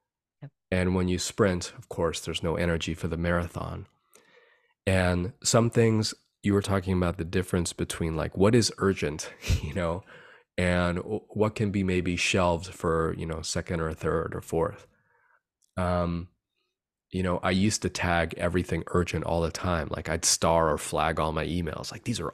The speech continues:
Speaker 2: all so important." And you know what? Maybe they are all important, but I am still just one person after all, you know? I don't have a team. So, um, I am going to, in my own body, respect what it needs.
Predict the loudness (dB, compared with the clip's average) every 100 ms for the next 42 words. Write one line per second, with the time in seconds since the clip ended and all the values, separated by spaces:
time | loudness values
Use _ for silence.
0 | -2 0 2 4 4 4 2 -2 -12 -4
1 | -4 -4 -8 -14 -20 -20 -18 -2 0 4
2 | 6 6 4 4 6 6 4 4 2 0
3 | -6 -2 -2 -2 -10 -14 -20 -20 -20 _
4 | 2 4 6 4 2 0 2 -2 -2 -2
5 | -2 -2 -2 -2 -4 -6 -4 -4 -2 -4
6 | -6 -12 -6 -2 0 -2 -4 -2 0 0
7 | -2 -4 -6 -4 -4 -6 -14 _ -20 -20
8 | -20 -20 -8 0 2 4 2 0 -2 -2
9 | -4 -8 -14 _ _ _ _ _ _ -8
10 | 0 2 2 2 2 2 -2 -4 -4 -4
11 | -8 -6 -2 -2 -2 -2 -2 0 2 2
12 | 2 -4 -8 _ _ -4 0 0 2 0
13 | -2 -6 -2 -2 -2 -2 0 0 -2